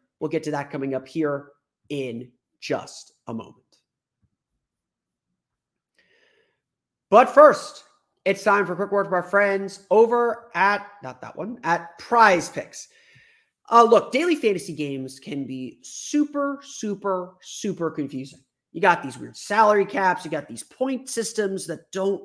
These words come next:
really make a lot of sense. It's hard out there. What you want is simple.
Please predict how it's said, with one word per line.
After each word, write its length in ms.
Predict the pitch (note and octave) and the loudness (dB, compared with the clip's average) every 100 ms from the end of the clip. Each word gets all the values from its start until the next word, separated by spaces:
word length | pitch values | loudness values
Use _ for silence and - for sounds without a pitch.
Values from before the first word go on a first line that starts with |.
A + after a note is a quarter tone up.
| - | -8
really 300 | F3+ F#3 F3 | -4 -4 -4
make 240 | E3 E3+ | -6 -6
a 60 | E3+ | -4
lot 240 | D#3+ D#3 | -2 -2
of 80 | D3 | -4
sense. 480 | - D3 D3 D3+ - _ _ _ _ _ _ | -8 -6 -6 -6 -14 _ _ _ _ _ _
It's 220 | B3 C#4 | 6 6
hard 260 | G#3 C4 D4+ | 4 8 8
out 300 | G#3+ E3 - | 8 4 0
there. 300 | C3+ - _ _ _ _ | -10 -10 _ _ _ _
What 220 | A3 - | -4 2
you 80 | E4+ | 4
want 240 | E4 D#4+ | 6 4
is 80 | C#4 | 4
simple. 380 | - A3 - - | 0 0 -2 -12